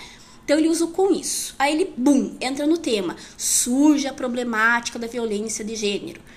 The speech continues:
que é a mesma coisa que surge a problemática da violência contra a mulher. Que ele não usou contra a mulher pra não repetir, já tem duas vezes a mulher,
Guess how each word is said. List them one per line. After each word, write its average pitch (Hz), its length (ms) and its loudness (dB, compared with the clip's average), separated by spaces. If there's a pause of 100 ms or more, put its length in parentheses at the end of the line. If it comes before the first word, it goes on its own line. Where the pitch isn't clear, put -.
(300)
que - 80 -6
é 254 60 2
a - 20 -2
mesma 269 400 0
coisa 277 380 0
que 269 360 -2 (120)
surge 277 640 0
a 262 40 -4
problemática 247 800 -4
da 247 100 -6
violência 240 640 -4
contra 214 420 -6
a - 20 -8
mulher. 233 460 -4 (480)
Que 302 100 -2
ele 294 120 2
não 349 300 6
usou 247 260 0
contra 214 280 -8
a 202 40 -6
mulher 240 420 2
pra 247 120 -4
não 254 120 -4
repetir, 285 500 -2
já 233 100 -6
tem 240 200 -6
duas 277 320 -2
vezes 240 340 -4
a 220 60 -4
mulher, 226 280 -4